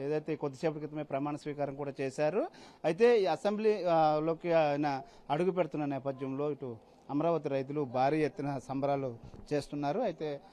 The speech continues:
ఆ, గ్రామంలో ఉన్నటువంటి, మందడ గ్రామంలో ఉన్నటువంటి పోలేరమ్మ అమ్మకు, అమ్మకు ఈరోజు మొక్కులు చెల్లించుకుంటూ కూడా మహిళలంతా కూడా ఇక్కడికి,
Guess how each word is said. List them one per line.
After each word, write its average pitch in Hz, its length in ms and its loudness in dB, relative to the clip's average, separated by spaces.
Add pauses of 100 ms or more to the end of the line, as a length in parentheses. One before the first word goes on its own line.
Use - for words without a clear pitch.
(220)
ఆ, 143 60 0
గ్రామంలో 160 560 0
ఉన్నటువంటి, 131 440 -6
మందడ 131 340 -4
గ్రామంలో 139 420 -4
ఉన్నటువంటి 135 460 -8
పోలేరమ్మ 180 540 4
అమ్మకు, 147 340 0
అమ్మకు 147 600 -2 (320)
ఈరోజు 156 500 0
మొక్కులు 143 460 -4
చెల్లించుకుంటూ 147 520 -6
కూడా 143 400 -4
మహిళలంతా 139 640 -4
కూడా 139 180 -8
ఇక్కడికి, 131 420 -10